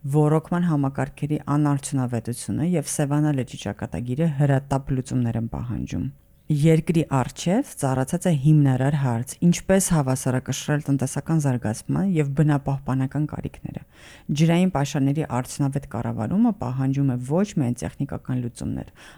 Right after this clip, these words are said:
այլև ռազմավարական մոտեցում և հասարակական գիտակցության փոփոխություն։ Հայաստանի ապագան կախված է այսօրվա որոշումներից։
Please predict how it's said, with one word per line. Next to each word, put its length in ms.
այլև 320
ռազմավարական 880
մոտեցում 580
և 240
հասարակական 800
գիտակցության 640
փոփոխություն։ 680
Հայաստանի 480
ապագան 480
կախված 400
է 240
այսօրվա 640
որոշումներից։ 880